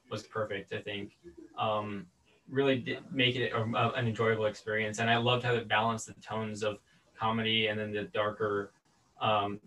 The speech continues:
the darker stuff. And it, it does get quite dark. And I think, um, those moments are played really well. I think it has a lot to say about, um, not just in terms of, of the rapists themselves, but the people who kind of, the bystanders, you know, who don't do anything. And I thought that was a really interesting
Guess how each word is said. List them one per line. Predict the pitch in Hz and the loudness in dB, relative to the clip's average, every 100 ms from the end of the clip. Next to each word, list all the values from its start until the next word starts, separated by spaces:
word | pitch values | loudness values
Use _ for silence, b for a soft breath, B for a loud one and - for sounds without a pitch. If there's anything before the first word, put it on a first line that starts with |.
| _ | _
the | 123 | 2
darker | 117 120 120 | 4 4 0
stuff. | 113 110 | -2 0
And | 123 | 2
it, | 120 123 | 0 -2
it | 135 | 2
does | 147 135 | 2 2
get | 131 - | -2 2
quite | 120 117 | 0 2
dark. | 110 107 - | 0 -2 -4
And | 123 | -4
I | 117 | -4
think, | 123 120 - | -4 -6 -2
um, | 117 113 110 107 - _ _ _ _ _ _ _ _ _ | 0 0 -2 -8 -16 _ _ _ _ _ _ _ _ _
those | 123 120 | -2 0
moments | 117 120 117 | 2 2 4
are | - | 2
played | - - 117 113 - | 2 2 2 2 -4
really | 123 113 | 0 2
well. | 104 104 | 4 4
I | 101 | 4
think | 101 117 120 | -2 -4 -2
it | 117 - | -2 -2
has | 127 117 | -4 -2
a | 117 | 2
lot | 113 | 2
to | 123 | 2
say | 117 113 113 | 0 4 4
about, | 107 107 104 - _ 123 120 - - _ | 4 2 0 -4 _ -20 -20 -20 -20 _
um, | 117 113 107 101 101 85 - - _ _ _ | 2 4 4 2 -4 -10 -20 -20 _ _ _
not | 135 135 143 | 2 4 4
just | 139 131 - | 6 4 4
in | 123 | -4
terms | 120 120 113 | -2 0 2
of, | 113 104 - - - _ _ - | 2 0 -12 -20 -20 _ _ 0
of | 107 110 | 2 2
the | 117 | 2
rapists | 117 113 113 107 | 4 4 2 -2
themselves, | 113 107 107 110 117 - | -6 -2 0 0 -2 -4
but | 107 - | -4 -4
the | |
people | 117 120 117 107 | -10 -8 -4 -4
who | 110 | -4
kind | - 110 | -4 -2
of, | 107 101 - | -2 -4 -8
the | 90 | -6
bystanders, | 101 107 107 113 113 113 110 | 2 2 2 0 0 0 -2
you | 117 | -2
know, | |
who | 104 | -2
don't | 107 107 | -2 -4
do | 107 | -4
anything. | 104 110 - - | -4 -4 -6 -6
And | 120 | -4
I | 107 | 0
thought | 110 | 2
that | 110 | 4
was | 107 | 2
a | 107 | 2
really | 107 | 0
interesting | 107 113 107 113 107 104 | 0 -2 -2 0 0 0